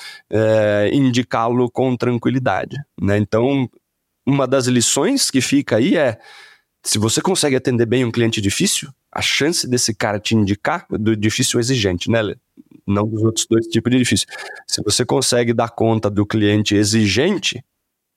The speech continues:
a chance desse cara te indicar é muito alta, né? É muito alta. E as pessoas, geralmente,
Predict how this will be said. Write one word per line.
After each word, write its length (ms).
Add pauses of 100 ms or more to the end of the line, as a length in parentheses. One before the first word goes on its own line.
(240)
a 100
chance 460
desse 260
cara 240
te 140
indicar 580 (720)
é 100
muito 500
alta, 440 (400)
né? 300 (160)
É 140
muito 420
alta. 360 (360)
E 100
as 100
pessoas, 440
geralmente, 720